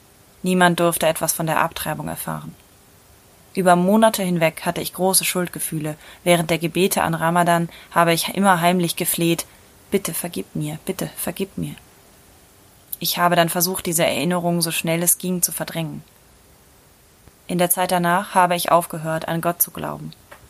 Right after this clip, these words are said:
Mir wurde klar, Religion ist kein sicherer Raum für Frauen. Man bekommt dort keine Unterstützung,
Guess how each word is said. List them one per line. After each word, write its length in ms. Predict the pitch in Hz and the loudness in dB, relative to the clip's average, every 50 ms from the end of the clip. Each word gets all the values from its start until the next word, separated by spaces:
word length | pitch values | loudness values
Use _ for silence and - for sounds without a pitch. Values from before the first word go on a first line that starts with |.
| - - - - - - - - - | -20 -20 -20 -20 -20 -20 -20 -8 -6
Mir 160 | 165 165 156 | -4 -2 0
wurde 160 | 165 170 165 | 0 0 -2
klar, 420 | - - 180 170 165 165 165 165 - - - _ - - - - - | 0 2 4 4 6 6 4 2 -2 -8 -20 _ -20 -20 -16 -4 0
Religion 420 | - 180 180 170 185 190 214 220 180 | 0 2 2 2 2 4 4 4 4
ist 200 | 147 - - - | 2 0 -4 -4
kein 220 | - 185 180 175 | -4 -2 -2 -2
sicherer 440 | 170 185 190 - - - 151 147 151 | -2 -4 -4 -6 -6 -8 -8 -8 -4
Raum 200 | 156 165 170 170 | -2 0 0 0
für 180 | 160 - 160 | 0 -2 -4
Frauen. 440 | 151 - - 165 160 156 160 165 165 - - - - - - - - - - - - - - - - - | -6 -6 -6 -6 -6 -4 -6 -6 -8 -10 -16 -20 -20 -20 -20 -20 -20 -20 -20 -20 -20 -20 -20 -20 -8 0
Man 160 | - 175 170 165 | 2 4 4 4
bekommt 420 | 180 - - 196 190 185 175 - | 2 2 2 2 2 2 2 2
dort 220 | 175 170 - - | 2 2 2 0
keine 240 | - - 170 165 156 | -2 -2 0 0 -2
Unterstützung, 760 | 160 160 156 156 - - 196 - - - 165 156 156 165 | -2 -4 -4 -4 -2 -2 -2 -2 -2 -2 -2 -4 -6 -10